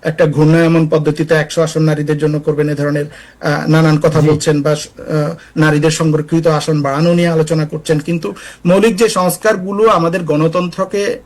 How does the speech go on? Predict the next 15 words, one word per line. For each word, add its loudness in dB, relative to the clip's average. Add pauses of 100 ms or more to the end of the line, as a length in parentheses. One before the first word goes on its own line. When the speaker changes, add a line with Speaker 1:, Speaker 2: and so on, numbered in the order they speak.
(120)
Speaker 1:
স্ট্রেনথেন 2
করবে, -2 (220)
সেগুলো -2
নিয়ে 2
আমি, 0 (140)
উম, -8 (100)
কোনো 2
ধরনের, 0
আহ, -6 (240)
প্রত্যাশিত 0
আলাপ 4
আলোচনা 2
আসলে 0
দেখছি -2
না। -4